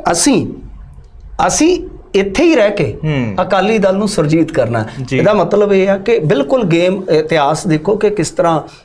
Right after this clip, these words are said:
Speaker 1: ਆਪਣੇ ਮੂਹਰੇ ਆ ਜਾਂਦਾ ਹੈ।
Speaker 2: ਹੂੰ।
Speaker 1: ਜਦ ਅਸੀਂ, ਅ, ਛੋਟੇ-ਛੋਟੇ ਸੀਗੇ, ਸੁਰਤ ਸੰਭਲਣੀ ਅਜੇ ਸ਼ੁਰੂ ਹੋਈ ਸੀਗੀ।
Speaker 2: ਜੀ।
Speaker 1: ਤਾਂ ਇੱਕ ਝਗੜਾ ਬੜਾ, ਕਹਿ ਲਓ ਕਿ ਬੜਾ ਸੁਣਦੇ ਹੁੰਦੇ ਸਾਂ।
Speaker 2: ਹੂੰ।
Speaker 1: ਹਾਲਾਂਕਿ ਉਹ ਬਾਅਦ ਦੇ ਵਿੱਚ,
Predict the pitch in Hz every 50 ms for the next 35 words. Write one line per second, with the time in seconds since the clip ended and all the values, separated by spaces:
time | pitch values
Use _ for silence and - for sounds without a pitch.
0 | - - 143 143 - 160 156 147 135 135 160 180 160 139 131 123 117 117 113 113
1 | 113 120 160 160 160 143 127 110 98 101 - - _ _ - 127 135 139 151 151
2 | 156 160 160 151 156 - - 147 139 135 131 - - - 196 190 175 156 170 165
3 | 165 156 - - 156 151 151 151 151 151 151 151 - - 127 127 127 - 139 -
4 | 143 139 151 151 143 147 143 139 139 131 135 - - - - - - _ _ _
5 | _ - 127 131 131 123 117 - - 170 208 185 170 180 160 143 127 - 143 135
6 | 139 131 123 123 - - 131 131 143 135 123 117 - - - 208 202 202 226 -
7 | - 220 165 165 165 185 208 175 165 175 196 208 - - - - - - - -
8 | - - 165 170 - - - 214 202 196 208 202 170 170 208 233 247 240 226 226
9 | 226 - - 185 165 165 156 165 156 151 147 127 127 117 110 - - - - -
10 | 160 160 151 135 120 98 95 131 139 131 127 - 147 139 131 123 117 123 147 151
11 | 151 147 127 123 123 - - 135 127 117 113